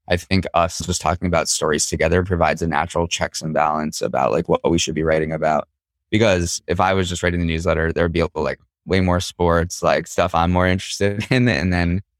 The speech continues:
it's nice to have someone else or a bunch of other people being like, "Well, this is really interesting to me." And I would be like, "Well, I had no idea. That's cool. I'm sure there are a lot of other people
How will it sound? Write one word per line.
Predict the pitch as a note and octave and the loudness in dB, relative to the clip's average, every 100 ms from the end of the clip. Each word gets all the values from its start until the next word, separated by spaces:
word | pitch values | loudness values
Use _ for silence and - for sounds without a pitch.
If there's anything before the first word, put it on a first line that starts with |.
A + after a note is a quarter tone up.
| - | -2
it's | F#2 - | -2 0
nice | F#2 E2+ | 0 0
to | - | 0
have | E2+ E2+ E2+ | 2 0 0
someone | F2 F2 E2+ | 0 2 2
else | E2 E2 - - - | 2 0 -4 -8 -4
or | D#2 | -2
a | D#2 | 0
bunch | F2+ F2+ | 0 2
of | |
other | E2+ E2 | 0 0
people | E2 F2+ E2+ D#2+ | 0 -2 0 0
being | E2+ | 0
like, | D#2 D2 - | -2 -4 -6
"Well, | C#2+ | -2
this | A#2 - | 0 0
is | C#3 | 0
really | D#2+ D2+ | 0 -2
interesting | D2+ - - D#2 | -4 -6 -6 -4
to | D#2 | -4
me." | D#2 F#2 | -2 0
And | G2+ | 2
I | C#2+ E2 | 2 2
would | D2+ | 0
be | |
like, | D2+ - | -2 0
"Well, | C2 - | 0 2
I | B1+ | 2
had | F#2+ | 0
no | E2+ | 0
idea. | D#2 D#2+ C3+ - _ - | -2 0 -2 -2 _ -4
That's | D#2+ - | -2 -2
cool. | - - | -2 -2
I'm | E2 | -2
sure | F2 F#2 | 0 2
there | F2 | 2
are | |
a | |
lot | E2 F2 | 2 2
of | F2 | 2
other | F2 | 0
people | F2 - - E2 | -2 -8 -8 -6